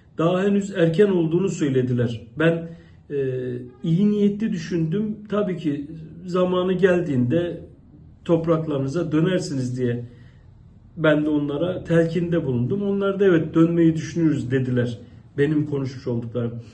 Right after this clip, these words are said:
Ama... Görünen o ki, e, işte bugün, e, Esad rejimin devrilmesi, Esad'ın ülkeyi terk ederekten Rusya'ya kaçışının birinci yıl dönümü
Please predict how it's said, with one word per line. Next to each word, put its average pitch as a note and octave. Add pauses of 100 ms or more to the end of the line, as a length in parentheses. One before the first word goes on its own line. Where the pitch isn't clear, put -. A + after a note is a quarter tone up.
(280)
Ama... A3+ (320)
Görünen G#3+
o A3+
ki, A3 (340)
e, C#3+
işte E3
bugün, G3+
e, -
Esad F3+
rejimin F3+ (880)
devrilmesi, D#3
Esad'ın E3 (320)
ülkeyi E3
terk E3
ederekten D#3
Rusya'ya D3+ (400)
kaçışının E3+ (280)
birinci E3
yıl D#3+
dönümü A#2+